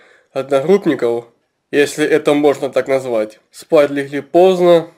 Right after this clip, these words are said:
проспали долго. А когда спишь долго, так постоянно сонный потом ходишь. Эх, еще и голова болит. Погода мрачная такая, не весенняя.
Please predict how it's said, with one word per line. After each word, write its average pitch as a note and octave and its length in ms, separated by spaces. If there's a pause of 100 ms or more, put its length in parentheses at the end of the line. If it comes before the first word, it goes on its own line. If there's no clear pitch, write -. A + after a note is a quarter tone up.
(200)
проспали C3 600
долго. D#3+ 760 (400)
А - 120
когда E3 200
спишь E3 360
долго, D3 300
так C#3 140
постоянно C#3+ 460
сонный C#3 420
потом C3 340
ходишь. B2+ 600 (260)
Эх, A3 800 (300)
еще C#3+ 260
и C#3 60
голова C3+ 580
болит. C#3 480 (280)
Погода C#3+ 440
мрачная C#3+ 540
такая, C3+ 640 (260)
не D3 220
весенняя. C3+ 1000